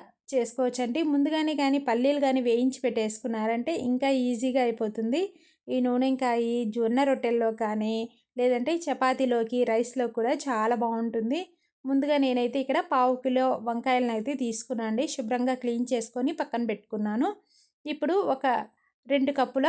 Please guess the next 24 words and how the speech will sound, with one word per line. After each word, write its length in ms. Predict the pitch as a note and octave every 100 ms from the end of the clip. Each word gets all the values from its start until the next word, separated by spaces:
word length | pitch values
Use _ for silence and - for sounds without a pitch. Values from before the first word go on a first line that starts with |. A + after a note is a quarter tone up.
| F4+
పల్లీలు 340 | C#4 A#3 C4 B3+
వేయించుకుంటున్నానండి. 1040 | A#3 A#3 A#3 - B3+ A#3 A#3 A3 G#3+ A3 E4+ B3
పల్లీలు 320 | A#3 C#4 C#4
వేయించుకునేటప్పుడు 920 | A#3+ A#3+ B3 - B3+ A#3 A3 G#3+ B3 G4 G4+ - _ -
సిమ్లో 300 | - B3+ B3+ C4
పెట్టేసుకొని 520 | A#3 A3+ A3 - A#3+ A#3
మాత్రమే 360 | A3 A3 B3 C#4
ఫ్రై 140 | B3+ A3 A#3+
చేసుకోండి. 520 | A3+ - A3 A3 D#4+ F4
అప్పుడే 240 | C4+ C4+ C4+ B3+
మనకి 300 | A#3 C#4+ F#4 G4+ - _ - A3
బాగా 280 | A#3 A#3+ B3+ A3+
వేగిపోతాయి. 640 | A3 B3 B3 B3 A#3+ C#4+ C#4
హైలో 280 | B3 B3+ C#4 B3+
పెట్టేశారంటే 760 | B3 A3+ A3+ A#3 A3+ A3 C#4+ F4 C#4+
పైనంతా 440 | A#3 B3+ B3 B3+ B3
కూడా 120 | C#4 B3+
మాడిపోతాయి, 640 | A3 A3+ A#3 A3+ A3+ B3+ F4 F4
టే-, 160 | B3 A#3+
కర్రీ 240 | A#3+ B3+ C#4
టేస్ట్ 300 | A#3+ B3 A#3+ A#3+
రాదనమాట. 540 | G#3+ A3+ A3 G#3+ G3 C#4 G4 G4 _ _ _ -
ఇప్పుడు 200 | D4 D#4+ C#4+
వంకాయల్ని 580 | B3 B3+ C4 B3+ B3+ D4+